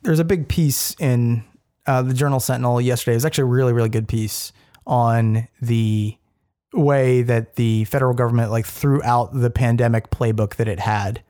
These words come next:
uh, on, uh, on covid nineteen. That, like, if you looked, like, prior to the pandemic, all of these different rankings is, like, the U S is, like, most, has the best capacity to deal with pandemic, has the best plan.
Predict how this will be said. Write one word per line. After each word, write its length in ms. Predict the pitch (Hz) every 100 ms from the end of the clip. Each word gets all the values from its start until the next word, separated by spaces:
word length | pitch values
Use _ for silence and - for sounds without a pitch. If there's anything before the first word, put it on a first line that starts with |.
| _ _ _ _ -
uh, 320 | 104 101 101 -
on, 520 | 110 101 104 95 101 - _ _ _ -
uh, 240 | 196 113 110
on 220 | 113 113
covid 240 | 107 113 110
nineteen. 320 | 107 104 107
That, 100 | 107
like, 260 | 117 110 - - - -
if 120 | 131
you 120 | 165 160
looked, 300 | 170 - 156
like, 200 | 127 -
prior 260 | 143 139
to 100 | 131
the 80 | 123
pandemic, 840 | 123 117 160 165 156 151 - - - - -
all 260 | - 139 156
of 80 | 139
these 180 | 135
different 280 | 123 127 127
rankings 400 | 120 117 127 120
is, 140 | 113 113
like, 160 | 107
the 80 | 123
U 240 | 127 170
S 280 | 156 147 -
is, 120 | 120
like, 140 | 117 113
most, 440 | 120 147 160 147 - -
has 160 | 127 123
the 80 | 127
best 360 | 139 165 160
capacity 680 | - 151 139 135 131 139 135 123
to 120 | 127
deal 400 | 120 139 143 143
with 220 | 139 -
pandemic, 560 | 120 113 151 160 151 135
has 140 | 113 104
the 60 |
best 340 | 113 107 - -
plan. 540 | 165 151 143 139